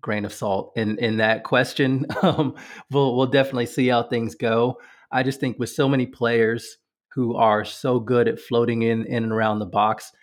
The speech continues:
getting the ball wide, sure, you can try and, and have Gulreich and try to find Sam Kerr's head every now and then because she's going to, and we saw that in this match. But I also think it might be helpful, um, to be able to utilize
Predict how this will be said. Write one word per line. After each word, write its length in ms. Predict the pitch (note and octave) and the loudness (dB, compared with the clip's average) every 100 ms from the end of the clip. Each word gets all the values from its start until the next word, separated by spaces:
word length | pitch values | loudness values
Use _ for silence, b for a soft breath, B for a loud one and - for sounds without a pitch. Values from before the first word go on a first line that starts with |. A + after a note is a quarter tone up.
| _ | _
getting 220 | - C3+ C3 | -2 2 2
the 80 | |
ball 320 | A2 A#2+ A2+ G2+ | 2 4 4 4
wide, 380 | A2 A2 B2+ | 4 4 2
sure, 320 | B2+ - C3+ A#2 | -2 0 2 2
you 120 | C3+ | 2
can 140 | C3+ | 0
try 300 | A#2+ A#2 A2 | -2 0 2
and, 180 | A2 A2 | 0 -2
and 160 | A2 G#2+ | -4 -4
have 200 | A#2+ G#2+ | -4 -2
Gulreich 460 | A#2+ G#2+ G#2+ G#2 A#2 | 0 2 2 0 -4
and 100 | G#2 | -4
try 160 | A2+ | -2
to 80 | G2+ | -2
find 460 | - A#2 A2 G#2+ G2+ | -2 0 0 -2 -6
Sam 300 | A#2 G#2+ G#2 | -6 -4 -4
Kerr's 340 | A#2+ A2 G#2 | -2 -2 -2
head 260 | A#2 G#2+ G#2+ | -2 0 0
every 240 | G#2+ G#2 | -2 -2
now 260 | G#2 G#2 G#2 | -2 0 0
and 100 | G#2 | -2
then 180 | G#2 | -2
because 260 | G#2 G#2 A2 | -4 -6 -6
she's 180 | - G2+ | -6 -6
going 300 | G#2 G#2 G#2 | -4 -4 -4
to, 320 | - A#2 B2 - | -2 -2 -4 -8
and 200 | G#2 G2 | -8 -8
we 60 | G2+ | -8
saw 280 | - G#2+ | -2 0
that 180 | G#2+ G#2 | 0 -2
in 100 | G2+ | -2
this 200 | G#2 - | -6 -6
match. 400 | A2 A2 C3 - - _ _ - | -4 -2 -2 -6 -18 _ _ -6
But 80 | |
I 100 | A#2 | 0
also 260 | B2 B2+ C3+ | 2 0 -2
think 260 | B2+ B2+ A#2 | -6 -6 -4
it 80 | |
might 320 | A2 B2 C3+ B2+ | -4 -2 -2 -2
be 140 | B2 | -2
helpful, 580 | A2+ A#2+ - A2 G#2+ b b _ _ | 0 -2 -2 -2 -2 b b _ _
um, 440 | B2 A2 G#2+ A2 - | -6 -2 -2 -4 -6
to 140 | - | -4
be 200 | B2 A2+ | 0 0
able 200 | A#2+ A2 | 0 0
to 400 | A2 B2 A#2 G#2+ B B B - | -2 0 0 0 B B B 0
utilize 800 | C#3+ D3 B2+ A#2+ A2+ A2+ G#2+ | 4 6 6 6 4 2 -2